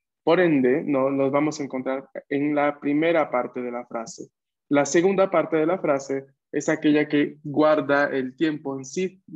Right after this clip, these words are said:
el tiempo verbal, el modo verbal de la conjugación. O sea, ¿no? Eh, si está en su forma larga, o oishii desu, yokatta desu, por ejemplo, ¿no? Si nos da la información de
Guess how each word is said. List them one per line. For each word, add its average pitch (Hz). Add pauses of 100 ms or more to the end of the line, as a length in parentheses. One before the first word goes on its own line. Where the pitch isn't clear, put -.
(160)
el 131
tiempo 147
verbal, 151
el 139
modo 143
verbal 143 (340)
de 139
la 135
conjugación. 123 (400)
O 127
sea, 139
¿no? 135
Eh, 120 (240)
si -
está 156
en 151
su 139
forma 131
larga, 143 (400)
o 127
oishii 147
desu, 143 (260)
yokatta 151
desu, 123 (480)
por 120
ejemplo, 117
¿no? 123
Si 160
nos 147
da 147
la 147
información 135
de 127